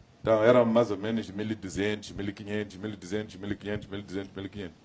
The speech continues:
Agora que hoje, de um dia para o outro, o centro de Matalane vai conseguir formar onze mil. A primeira questão que se levanta é,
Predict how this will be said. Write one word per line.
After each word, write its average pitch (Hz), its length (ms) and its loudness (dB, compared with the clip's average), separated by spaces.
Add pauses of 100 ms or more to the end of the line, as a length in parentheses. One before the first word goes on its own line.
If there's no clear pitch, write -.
(540)
Agora 143 340 8
que - 200 -6
hoje, 151 320 6
de 123 120 -2
um 147 100 4
dia 131 180 8
para 120 160 2
o 110 40 8
outro, 117 340 6
o 98 60 -4
centro 120 340 -2
de 107 80 -6
Matalane 101 480 4
vai 107 100 2
conseguir 107 380 -2
formar 110 320 4 (180)
onze 147 520 10
mil. 113 420 4 (1040)
A 107 80 -4
primeira 135 320 6
questão 135 380 4
que 127 80 -8
se 120 80 0
levanta 120 320 4
é, 104 240 6